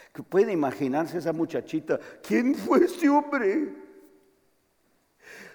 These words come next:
La primera vez que siento que alguien me ha amado. ¿Quién fue este hombre?". Ya puedo ver a Pedro. Es el maestro. Pura onda, ¿verdad?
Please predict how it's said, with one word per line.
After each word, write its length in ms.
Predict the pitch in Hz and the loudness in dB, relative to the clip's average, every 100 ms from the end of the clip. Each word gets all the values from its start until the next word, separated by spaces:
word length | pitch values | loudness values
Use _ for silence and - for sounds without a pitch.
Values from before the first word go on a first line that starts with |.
| - | 2
La 120 | 240 | 2
primera 560 | 240 254 240 185 - | 2 0 2 6 8
vez 300 | 302 330 339 | 8 8 6
que 240 | 339 359 320 | 8 8 8
siento 640 | 339 339 349 339 370 339 - | 6 8 8 6 4 4 6
que 120 | 302 | 6
alguien 440 | 294 294 285 294 | 6 6 0 2
me 100 | 285 | 6
ha 100 | 254 | 6
amado. 640 | - 240 - - 220 - - - - - _ _ _ _ _ _ _ - | 4 2 0 0 -2 -6 -10 -16 -20 -20 _ _ _ _ _ _ _ -12
¿Quién 360 | 262 254 254 | -4 -2 -2
fue 380 | 175 165 214 180 | -4 2 2 2
este 320 | - - - 190 | -2 -8 -4 -2
hombre?". 540 | - 190 180 - - - - _ _ _ _ _ _ _ _ _ _ _ _ | -2 -4 -6 -8 -12 -18 -20 _ _ _ _ _ _ _ _ _ _ _ _
Ya 140 | 165 143 | -4 -4
puedo 240 | - 151 143 | 2 4 4
ver 140 | 156 | 4
a 120 | 143 139 | 2 0
Pedro. 320 | 139 143 143 - - - _ _ _ _ _ _ _ _ _ | -2 -2 -4 -12 -20 -20 _ _ _ _ _ _ _ _ _
Es 140 | - | -14
el 120 | 101 98 | -10 -10
maestro. 720 | 90 82 98 110 - - - - _ _ _ _ _ _ _ _ _ _ _ _ _ _ _ _ | -10 -8 -6 -6 -8 -20 -20 -20 _ _ _ _ _ _ _ _ _ _ _ _ _ _ _ _
Pura 340 | 113 117 113 | -4 0 2
onda, 400 | 110 117 113 107 | 2 0 -2 -4
¿verdad? 680 | 101 120 131 135 113 - - | -4 -4 -4 -6 -8 -14 -20